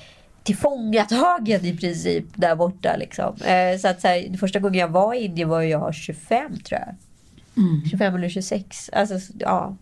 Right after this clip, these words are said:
Speaker 1: nej, jag vet inte. Det är, ja, men det är ju en så jävla viktig granskning. Och samtidigt så gör det så fruktansvärt ont.
Speaker 2: Mm.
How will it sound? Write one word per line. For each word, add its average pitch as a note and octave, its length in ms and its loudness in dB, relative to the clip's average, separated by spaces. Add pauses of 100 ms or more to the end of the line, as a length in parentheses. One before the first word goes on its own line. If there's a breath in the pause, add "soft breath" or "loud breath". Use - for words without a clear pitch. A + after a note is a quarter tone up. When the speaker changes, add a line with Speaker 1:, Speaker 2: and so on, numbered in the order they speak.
Speaker 1:
nej, F#3+ 400 -4
jag G3 80 -10
vet F3 120 -8
inte. D#3+ 180 -10 (640 loud breath)
Det G#3+ 520 2
är, F#3 480 0 (140)
ja, A3+ 140 0
men A#3 160 -2
det - 140 -4
är B3+ 200 4
ju A#3+ 300 -6
en A3 180 2
så G#3 120 -2
jävla G3 600 0
viktig D#3+ 380 -6
granskning. D#3+ 640 -4 (140)
Och F#3 200 -2
samtidigt D#3+ 400 -2
så E3 60 -6
gör D3+ 180 -2
det - 60 -6
så D3+ 140 -10
fruktansvärt E3+ 1120 -4
ont. - 340 -14 (280)
Speaker 2:
Mm. F3+ 160 4